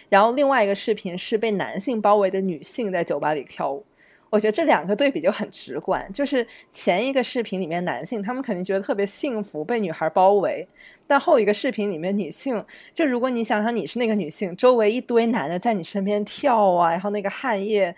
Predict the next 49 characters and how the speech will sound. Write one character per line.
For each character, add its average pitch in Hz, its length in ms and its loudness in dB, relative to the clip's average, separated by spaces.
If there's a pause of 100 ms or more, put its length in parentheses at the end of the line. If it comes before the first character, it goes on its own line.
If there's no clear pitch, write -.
(760)
就 233 140 0
是 208 300 -2
流 196 300 4
出 226 220 0
来， 190 240 2
那 214 100 0
个 214 140 2
味 233 260 0
道 185 340 2
往 190 140 0
你 202 80 -4
鼻 180 200 -6
子 196 100 -14
里 175 140 -6
钻， 185 440 -6 (560)
会 330 200 -4
非 359 260 -4
常 254 160 -6
的 240 60 -4
难 190 260 -6
受， 240 320 0
你 196 100 -2
会 320 140 -4
觉 254 100 -6
得 254 120 0
很 202 260 -6
窒 247 300 -6
息。 165 500 -10 (800)
就 320 140 0
是 277 160 -2
我 196 180 6
觉 185 180 0
得 240 420 4 (400)
你 202 140 -4
说 240 360 0
“男 208 240 -2
嫖 220 260 0
女” 214 160 -4
和 208 140 -4
“女 208 120 -4
嫖 180 240 -6
男”， 190 220 -4
说 302 240 -2
不 330 80 -4
定 320 240 4 (180)
就 247 140 2
是 226 140 -2
能 185 180 2
够 269 340 4